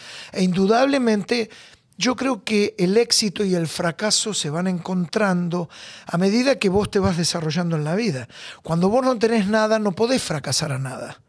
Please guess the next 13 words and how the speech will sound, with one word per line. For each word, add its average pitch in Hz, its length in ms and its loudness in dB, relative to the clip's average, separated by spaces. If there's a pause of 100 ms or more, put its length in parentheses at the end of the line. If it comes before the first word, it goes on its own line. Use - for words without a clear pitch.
(600)
En 151 140 -2
la 156 100 2
medida 214 360 2
que 214 100 -4
vos 202 220 0
vas 202 220 -2
accediendo 190 920 -2
a 151 80 -2
posibilidades, 147 1040 -4 (540)
tenés 175 280 2
que - 120 -2
empezar 202 720 0 (300)
constantemente 226 1300 0